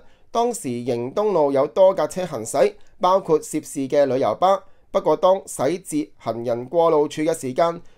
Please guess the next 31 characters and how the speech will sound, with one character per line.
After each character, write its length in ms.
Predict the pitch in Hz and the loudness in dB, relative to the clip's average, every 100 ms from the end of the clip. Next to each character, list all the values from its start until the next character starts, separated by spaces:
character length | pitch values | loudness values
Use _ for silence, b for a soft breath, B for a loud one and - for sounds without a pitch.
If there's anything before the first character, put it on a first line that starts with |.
| b | b
一 80 | 262 | 0
名 180 | 214 131 | 0 -2
行 200 | 127 123 | -4 -2
人 280 | 127 127 127 | -2 -2 -2
突 60 | 156 | -4
然 100 | 151 | -2
橫 560 | 151 123 131 127 127 131 | -4 -6 -2 -2 -4 0
過 200 | 170 170 | 0 2
馬 200 | 147 160 | 0 2
路 160 | 151 | 0
㗎。 180 | 151 101 - _ _ | 0 -4 -6 _ _
當 200 | - 240 | -2 -2
時 180 | 247 135 | -2 -6
嘅 140 | 147 170 | -4 -4
行 260 | 123 127 | -4 -4
人 240 | 131 131 131 | -4 -4 -4
過 280 | 180 175 | 2 2
路 200 | 170 151 | 4 0
紅 300 | 139 123 123 | 0 -4 -4
綠 120 | 139 147 | -4 -4
燈 120 | 214 220 | -4 -4
呢， 160 | 226 b b | -6 b b
就 180 | - 151 | 0 0
疑 240 | 143 120 127 | 0 -6 -8
似 220 | 131 151 | -8 -8
係 320 | 160 143 139 | -2 -2 0
亮 260 | 135 139 - | 0 0 -4
紅 360 | - 113 113 131 | -6 -6 -6 -2
燈 240 | 190 180 | -2 2
㗎 20 | |
喎。 280 | 151 143 | 2 2